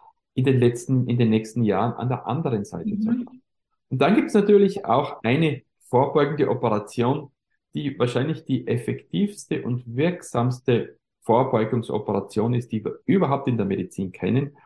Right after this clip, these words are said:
Speaker 1: Und das ist die vorbeugende Entfernung von Eierstöcken und Eileitern.
Speaker 2: Mhm.
Speaker 1: Diese bei Laparoskopie, also bei Knopflochchirurgie durchgeführte Operation,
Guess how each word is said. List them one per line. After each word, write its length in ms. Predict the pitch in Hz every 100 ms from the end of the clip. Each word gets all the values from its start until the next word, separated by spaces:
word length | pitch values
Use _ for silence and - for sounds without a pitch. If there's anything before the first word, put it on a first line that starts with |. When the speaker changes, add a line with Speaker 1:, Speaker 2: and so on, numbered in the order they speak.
| _ _ -
Speaker 1:
Und 220 | 120 123
das 160 | -
ist 140 | 123 123
die 80 | 117
vorbeugende 680 | - 98 120 123 120 127 127
Entfernung 520 | 107 - 98 107 113
von 260 | 104 -
Eierstöcken 580 | - 95 92 - 87 -
und 120 | 90
Eileitern. 560 | - 87 - - - - -
Speaker 2:
Mhm. 460 | 214 202 233 233 -
Speaker 1:
Diese 220 | - -
bei 100 | -
Laparoskopie, 760 | 95 95 - - - 131 156 190
also 200 | 131 92
bei 100 | -
Knopflochchirurgie 1000 | - 98 120 - 110 - - 104 104 110
durchgeführte 640 | 98 92 - - 101 - -
Operation, 800 | - 90 87 - 107 131 160